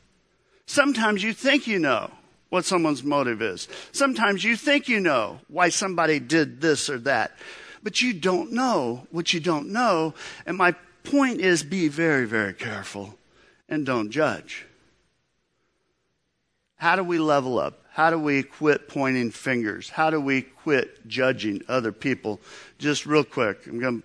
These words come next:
kinda blast through these. We need a heart to heart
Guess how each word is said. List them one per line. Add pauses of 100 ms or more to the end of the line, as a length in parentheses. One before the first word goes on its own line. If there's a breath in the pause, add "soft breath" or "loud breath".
kinda
blast
through
these. (240 loud breath)
We
need
a
heart (400)
to
heart